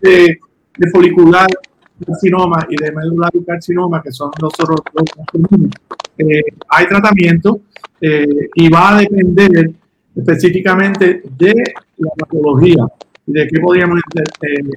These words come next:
eh, encontrar en la patología. Y ahora es importante saber que, que hay unos, eh, eh,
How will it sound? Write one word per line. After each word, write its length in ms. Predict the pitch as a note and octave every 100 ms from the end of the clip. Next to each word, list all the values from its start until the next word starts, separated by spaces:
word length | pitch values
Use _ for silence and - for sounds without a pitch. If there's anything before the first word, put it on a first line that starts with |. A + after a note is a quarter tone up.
| -
eh, 240 | D3 C#3 C#3+
encontrar 480 | C#3+ C#3+ C3+ D3+ E3+
en 60 | E3+
la 80 |
patología. 540 | E3 F3 F#3 F3+ D#3+ - -
Y 80 | E3+ F3
ahora 500 | F#3 A#3+ G#3 - - _ - - -
es 120 | D#3+
importante 500 | E3+ F#3+ G3+ G3+ G3+
saber 380 | G3+ G3 A#3 A#3
que, 100 | F3 - F3
que 180 | E3+ E3+ -
hay 260 | G3 A3 - _ - - -
unos, 440 | F3+ G3+ A3+ G#3+ - - E3+
eh, 300 | D#3+ D#3 D#3 - -
eh, 540 | D3+ C#3+ C#3 C3 B2+